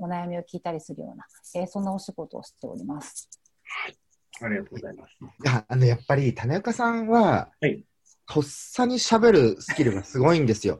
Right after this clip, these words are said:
Speaker 2: いや、そうですよね。
Speaker 3: <laughs> Twitterライブとかも、田中さん、あ、バッとやって、バッと喋るわけですけど、
Speaker 2: うん。
Speaker 3: それがやっぱ真似できないぐらい、やっぱり。
Speaker 2: うん。
Speaker 3: だって、今、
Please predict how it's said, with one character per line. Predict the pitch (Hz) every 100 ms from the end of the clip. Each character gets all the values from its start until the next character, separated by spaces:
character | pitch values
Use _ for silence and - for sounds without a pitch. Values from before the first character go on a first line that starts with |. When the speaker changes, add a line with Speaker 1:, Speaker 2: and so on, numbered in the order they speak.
| -
Speaker 2:
い |
や、 | 143
そ | 180 214 214
う |
で | -
す | -
よ | 480 202
ね。 | 131 139 143 139 - _
Speaker 3:
<laughs> | _ _
Twitter | - 220 214 254
ラ | 247 254
イ |
ブ | 175
と | 127 113
か | 107
も、 | 120 117 101
田 | 123
中 | 156 185
さ | 185 175
ん、 | 143
あ、 | 139
バ | 90 95 214
ッ | -
と | -
や | 120
っ | -
て、 | 101 -
バ | 156
ッ | -
と | 165
喋 | - 127 127 151 _ _
る | 139 120
わ | 123
け | 120
で | 104
す | -
け | 95
ど、 | 107 107 82 107
Speaker 2:
う |
ん。 | 104 90 - _ _ _ _
Speaker 3:
そ | - - 202
れ | 226 226 233
が | 233
や |
っ | 220
ぱ | 127
真 | 107 131
似 | 180
で | 185 196
き | 208
な | 190 139
い | 104 - -
ぐ | 131
ら | 131 107
い、 |
や | 104
っ | 101 -
ぱ | 117
り。 | 104 90 - _ 98
Speaker 2:
う |
ん。 | 107 104 104
Speaker 3:
だ | -
っ | -
て、 | 127 - _ _ -
今、 | 220 226 156 110